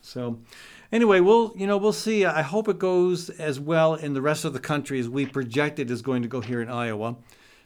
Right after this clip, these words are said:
because we are one of those swing states. And so what we do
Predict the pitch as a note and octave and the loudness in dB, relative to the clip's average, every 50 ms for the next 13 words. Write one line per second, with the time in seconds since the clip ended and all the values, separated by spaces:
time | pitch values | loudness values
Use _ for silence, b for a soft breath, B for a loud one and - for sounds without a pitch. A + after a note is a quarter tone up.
0 | b - C3 C3 C#3 A#2 C3 D#3 F#3 G3 F#3 E3+ E3 E3+ E3+ E3 E3 D#3+ E3 - | b -4 -2 0 0 0 2 4 4 6 6 6 4 2 2 2 0 0 0 2
1 | F#3+ G3 F3 - - A#2 A2 - - - A#2+ A#2 A2+ - C#3+ C3+ C3 C3 C3+ C#3 | 2 2 2 0 -4 -8 -10 -10 -12 -10 -10 -10 -6 -4 -2 -2 0 0 0 -2
2 | C3+ C#3+ D3 C#3 C#3 D3 D3+ D3 D3+ D3 | -2 -2 -4 -2 -2 -2 0 -2 -2 -4